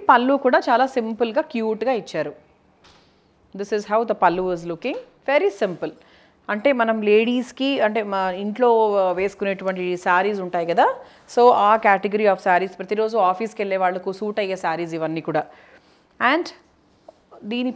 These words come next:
ప్రైస్ వచ్చేసి it is, uh, సెవెన్ హండ్రెడ్ రూపీస్ అండి, ఏడు వందల రూపాయలు మాత్రమే. And this has got a very plain blouse with a small print on it. Same thing, రెడ్ కలర్ బ్లౌజ్లోనే ఉంది ఇది కూడా. And దీంట్లో we have nice colors. ఆహా, ఎంత సాఫ్ట్గా ఉందంటే, first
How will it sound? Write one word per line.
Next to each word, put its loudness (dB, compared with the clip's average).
ప్రైస్ 2
వచ్చేసి -4
it -4
is, 2
uh, 4
సెవెన్ 0
హండ్రెడ్ -2
రూపీస్ -4
అండి, 0
ఏడు 2
వందల -4
రూపాయలు 2
మాత్రమే. -4
And -8
this -12
has -2
got -2
a -2
very -2
plain -4
blouse 0
with -8
a -18
small -4
print -8
on -10
it. -20
Same -2
thing, -8
రెడ్ -6
కలర్ 0
బ్లౌజ్లోనే -4
ఉంది -10
ఇది -10
కూడా. -12
And 0
దీంట్లో -2
we -4
have -2
nice -4
colors. 2
ఆహా, 0
ఎంత -8
సాఫ్ట్గా -2
ఉందంటే, -6
first 0